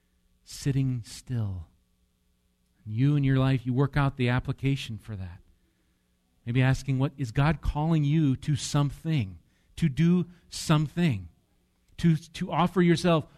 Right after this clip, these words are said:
willingly to go, to arise, to be encouraged?" Someone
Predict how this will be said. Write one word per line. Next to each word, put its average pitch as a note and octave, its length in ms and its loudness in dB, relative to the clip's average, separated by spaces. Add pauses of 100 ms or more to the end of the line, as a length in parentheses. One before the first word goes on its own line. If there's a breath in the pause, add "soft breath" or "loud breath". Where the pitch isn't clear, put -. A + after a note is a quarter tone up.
(140 soft breath)
willingly D3+ 720 4
to D3 180 0
go, C3+ 260 2
to F3+ 320 2
arise, E3 540 4
to D3+ 100 -2
be E3 120 4
encouraged?" E3+ 480 2 (220 loud breath)
Someone G3 420 2